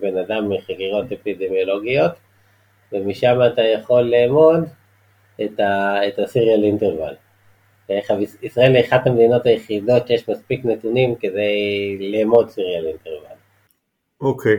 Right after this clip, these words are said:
Speaker 2: זאת אומרת, זה כן מגיע מישראל, פשוט נ-, נחקר במקום אחר בישראל, במועד אחר בישראל, ולצורך ה-S I R שלנו, או הסימולציה, זה,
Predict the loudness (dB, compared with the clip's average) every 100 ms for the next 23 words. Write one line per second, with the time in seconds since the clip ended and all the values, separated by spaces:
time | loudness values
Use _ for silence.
0 | -2 _ _ 2 4 4 0 -6 -8 2
1 | 4 6 6 4 2 0 0 2 2 2
2 | -2 _ _ 0 4 2 2 -16 _ _
3 | _ _ _ -10 0 2 2 0 0 4
4 | 4 6 4 6 6 6 4 4 4 2
5 | 2 4 6 6 6 6 4 0 0 2
6 | 4 6 6 2 2 4 4 4 4 4
7 | 2 0 0 -2 -2 -2 2 4 4 4
8 | 4 4 4 4 2 0 -2 2 2 2
9 | 2 4 4 6